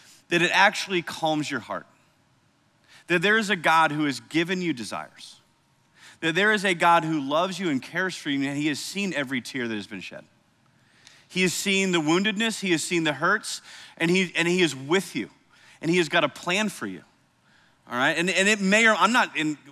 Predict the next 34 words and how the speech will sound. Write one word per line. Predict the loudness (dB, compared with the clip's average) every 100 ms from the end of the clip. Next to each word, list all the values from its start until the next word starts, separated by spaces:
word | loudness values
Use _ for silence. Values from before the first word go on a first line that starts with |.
| -20 -18
hear | -6 0
me | 2 2
say | 0
this, | -2
I | 2 2
am | 2
not | 4 4 2
saying | -2 0 0 -2 -8 _
y'all | 2 4
are | 4
getting | 0 -4
married, | -4 -6 -8 -16 _ _ _ -12
all | -4
right? | -4 -6 _ _ _ _ _ _ _ _ _
The | 0
majority | 2 4 4 4 2
of |
you | 0
probably | 0 0 2
will, | 0 0
but | -2
there | 0
are | 0
some | 0 -2
in | 0
this | -2 -2
room | -2 -2
that |
will | -2
probably | 0 0 0
be |
like, | -8 -12
"That's | -6 -4 -4
just | -6 -12